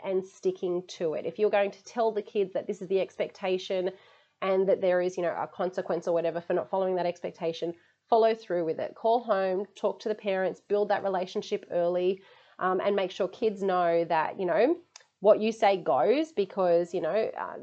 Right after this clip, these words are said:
they will follow it. Kids love boundaries. You don't think they do, but they actually really do thrive on knowing what the limit is and how they can,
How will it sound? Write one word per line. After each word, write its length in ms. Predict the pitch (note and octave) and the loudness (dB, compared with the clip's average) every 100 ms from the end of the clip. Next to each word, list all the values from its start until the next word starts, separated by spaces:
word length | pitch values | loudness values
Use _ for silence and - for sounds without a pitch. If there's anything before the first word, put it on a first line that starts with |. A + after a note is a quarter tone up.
| F#3+ | -2
they 120 | G#3+ | 2
will 140 | B3 D4+ | 2 0
follow 420 | - E4+ F#4+ F#3 | 0 4 6 6
it. 140 | C3+ | 4
Kids 280 | - D4 B3 | -2 -6 -4
love 540 | A#3+ A#3 A#3 A#3+ A#3 F#3 | -2 0 2 4 2 4
boundaries. 720 | G3+ G3 G3+ G#3 C#3 D#3+ F3 | 2 2 0 -2 -4 -6 -6
You 80 | F#3+ | 4
don't 240 | A#3 C#4+ | 4 4
think 200 | D4 C4 | 0 2
they 140 | A#3 | 2
do, 180 | G3 F#3+ | 4 2
but 120 | F#3 | 2
they 100 | - | 0
actually 380 | F#3 G3+ - A3+ | 0 -2 -2 -2
really 400 | G3 G3 G3+ G3 | 0 0 2 2
do 260 | F#3 F#3+ F#3+ | 2 0 0
thrive 540 | F#3+ F#3 F#3 F3 F3 | -4 -2 2 4 2
on 200 | F#3 F#3 | 0 2
knowing 480 | G3+ G3 F#3+ F#3+ F#3+ - | 2 4 2 2 0 0
what 180 | C4 | 0
the 80 | C4 | 2
limit 280 | A3+ F#3+ F#3 | 0 2 4
is 240 | F3+ F#3 | 4 4
and 140 | F#3 F3+ | 0 -8
how 200 | F3+ F3 | -6 -2
they 140 | E3+ | -2
can, 360 | - F#3+ F3 | -2 -2 -2